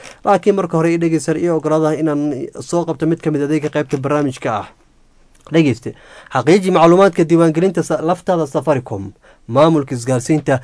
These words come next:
ayaa kaa doonaya ma-, ama ka, ayaa ka doonaya macaamiisha inay xaqiijiyaan diiwaangelinta is-, sim karadooda. Haddii aadan xaqiijin macluumaadkaada, waxaad weynaysaa adeega muhiimka ah ee Safaricom sida M-Pesa, data bundle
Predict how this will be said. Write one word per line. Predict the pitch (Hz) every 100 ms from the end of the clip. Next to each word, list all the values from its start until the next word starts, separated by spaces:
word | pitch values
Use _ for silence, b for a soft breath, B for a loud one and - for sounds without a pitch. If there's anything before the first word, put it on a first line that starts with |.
| B -
ayaa | 135 135
kaa | 160 165
doonaya | 156 156 143
ma-, | 135 127
ama | 135 143
ka, | 139
ayaa | 151 147
ka | 139
doonaya | 180 170 156 135
macaamiisha | 131 139 165 165
inay | 160 160 147
xaqiijiyaan | 135 131 131 139 156
diiwaangelinta | 139 139 131 143 156 151
is-, | 127 - -
sim | - - 127
karadooda. | - 135 143 117 101 98 b b b -
Haddii | 110 151
aadan | 135 127
xaqiijin | 120 127 - 117 120
macluumaadkaada, | 117 127 151 147 139 127 127 B B
waxaad | 135 127 131
weynaysaa | 156 170 147 131 135 120 -
adeega | 131 135 165 156
muhiimka | 151 127 190 175 165
ah | 143
ee |
Safaricom | 135 135 165 151 147 135
sida | 175 151 151
M-Pesa, | 147 160 156 151 131 B B -
data | 117 151 151 -
bundle | 135 113 156 170 151